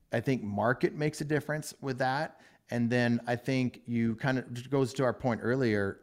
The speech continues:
Ian, like, do you just put all your eggs in one basket? Do you just have one business and double down and scale it like crazy?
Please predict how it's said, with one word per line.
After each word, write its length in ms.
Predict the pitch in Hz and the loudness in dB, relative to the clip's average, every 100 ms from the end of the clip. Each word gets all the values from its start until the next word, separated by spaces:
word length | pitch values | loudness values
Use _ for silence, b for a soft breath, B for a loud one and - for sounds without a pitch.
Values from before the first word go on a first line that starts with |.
| - | -6
Ian, 320 | 104 104 107 | -4 -2 -2
like, 320 | 104 101 - _ - | 0 -2 -6 _ -6
do 80 | 113 | -2
you 80 | |
just 180 | 113 104 | -2 -2
put 100 | 127 | -2
all 140 | 113 113 | 0 0
your 120 | 107 | -2
eggs 240 | 110 107 | -4 -2
in 100 | 104 | -2
one 100 | 101 | -4
basket? 440 | 90 107 107 - 107 | -2 -4 -4 -6 -8
Do 60 | |
you 60 | 98 | -6
just 120 | 95 | -6
have 180 | 104 90 | -6 -4
one 220 | 98 107 | -2 -2
business 380 | 90 104 110 104 | -2 -2 -4 -6
and 120 | 98 | -4
double 220 | 110 101 | -4 -4
down 260 | 98 101 104 | -4 -4 -6
and 100 | 90 | -8
scale 440 | - - 107 107 | -10 -8 -6 -2
it 120 | 113 - | -4 -6
like 160 | 98 | -14
crazy? 440 | - 113 117 135 | -4 -2 0 -2